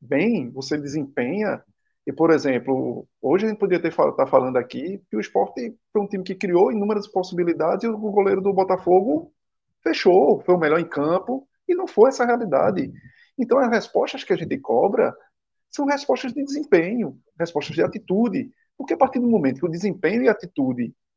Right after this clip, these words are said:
estão presentes mais rotineiramente, os resultados automaticamente vão, vão chegar, vão vir.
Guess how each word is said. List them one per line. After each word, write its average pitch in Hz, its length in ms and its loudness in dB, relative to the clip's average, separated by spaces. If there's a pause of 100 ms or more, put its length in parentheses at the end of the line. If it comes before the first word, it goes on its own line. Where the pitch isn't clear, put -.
estão 175 280 0
presentes 131 560 4
mais 147 340 2
rotineiramente, 160 880 -2 (300)
os 285 140 4
resultados 247 580 2
automaticamente 226 720 0
vão, 185 280 -2 (220)
vão 220 180 -2
chegar, 220 440 2
vão 220 220 -2
vir. 214 340 -2